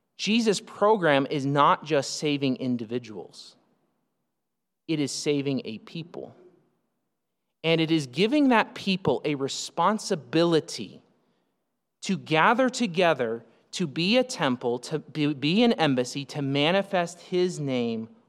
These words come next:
on earth. Jesus saves people into a church. The New Testament doesn't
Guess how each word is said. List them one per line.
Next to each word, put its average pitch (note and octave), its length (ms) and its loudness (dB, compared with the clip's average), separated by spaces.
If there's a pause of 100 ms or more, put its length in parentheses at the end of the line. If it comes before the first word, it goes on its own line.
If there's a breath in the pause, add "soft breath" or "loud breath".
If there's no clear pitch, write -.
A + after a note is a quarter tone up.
(160)
on A#2 480 -6 (400)
earth. A#2 400 -14 (1160)
Jesus D#3+ 540 0
saves C#3+ 320 -2
people C3 420 -6
into D#3 500 -2
a G#2 60 -8
church. - 760 -8 (3000)
The D3 60 -2
New G#3+ 140 4
Testament G#3+ 440 -2
doesn't D#3+ 300 -2